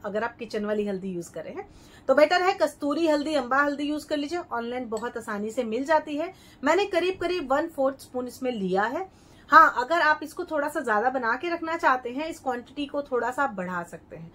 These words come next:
मान लो आप एक हफ्ते का batch एक ही बार में तैयार करके रखना चाहते हैं powder form में,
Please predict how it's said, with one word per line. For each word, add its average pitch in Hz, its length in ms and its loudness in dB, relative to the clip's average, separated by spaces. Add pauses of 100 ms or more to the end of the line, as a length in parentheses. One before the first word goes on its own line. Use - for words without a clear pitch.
(320)
मान 302 160 10
लो 370 60 8
आप 349 180 10
एक 349 220 -4
हफ्ते 311 200 -2
का 294 100 0
batch 262 320 2
एक 240 160 -2
ही 294 80 -2
बार 254 160 2
में 262 160 -2
तैयार 226 320 2
करके 269 280 -2
रखना 226 280 -6
चाहते 214 300 -6
हैं 359 200 -10
powder 262 300 2
form 214 240 0
में, 160 160 -10